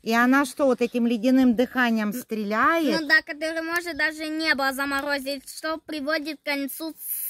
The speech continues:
Speaker 2: с-, с-, э, света, что Шима и, э,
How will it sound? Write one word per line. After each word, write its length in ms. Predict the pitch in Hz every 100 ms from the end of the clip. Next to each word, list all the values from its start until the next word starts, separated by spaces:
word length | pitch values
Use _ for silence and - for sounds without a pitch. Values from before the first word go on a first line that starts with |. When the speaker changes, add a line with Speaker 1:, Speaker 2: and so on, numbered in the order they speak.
| -
Speaker 2:
с-, 220 | 277 277 277 - _ _ -
с-, 1040 | - - - - - - - - - -
э, 520 | 269 247 - - - -
света, 540 | 262 294 269 262 254 254
что 260 | - 311 339 339 - _
Шима 380 | - - 349 339 320 - -
и, 340 | 311 311 285 _ -
э, 220 | 277